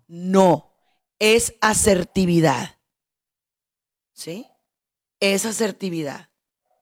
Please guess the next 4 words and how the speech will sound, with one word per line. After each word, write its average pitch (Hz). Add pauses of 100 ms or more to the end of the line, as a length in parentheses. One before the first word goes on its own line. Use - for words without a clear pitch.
(2500)
Hemos 226
perdido 202
esa 160
capacidad 143